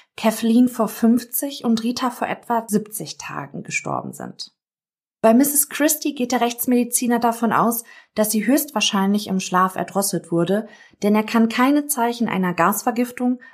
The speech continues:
aber eben auch keine Abwehrverletzung feststellen. Der ehemalige Mieter der Wohnung, John Christie, gilt als Hauptverdächtiger. Die Presse berichtet ausführlich von den schrecklichen Funden im Haus am Rillington Place Nummer zehn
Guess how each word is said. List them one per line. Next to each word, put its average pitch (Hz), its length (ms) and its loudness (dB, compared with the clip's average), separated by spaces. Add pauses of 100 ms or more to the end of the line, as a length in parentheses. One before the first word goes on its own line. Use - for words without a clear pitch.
(100)
aber 190 220 2
eben 240 180 2
auch 220 200 0
keine 233 260 2
Abwehrverletzung 147 920 -4
feststellen. - 680 -10 (1400)
Der 190 100 6
ehemalige 190 580 4
Mieter 240 280 4
der 170 200 0
Wohnung, 190 560 2
John 180 240 0
Christie, 214 520 0
gilt 196 280 -2
als 196 260 -4
Hauptverdächtiger. 143 880 -6 (800)
Die 220 80 -2
Presse 269 360 0
berichtet 214 440 0
ausführlich 214 720 2
von 185 140 0
den 185 160 0
schrecklichen 202 480 -2
Funden 208 420 2
im 165 220 -2
Haus 196 260 2
am 170 160 2
Rillington 190 400 2
Place 160 340 -4
Nummer 156 280 0
zehn 190 440 2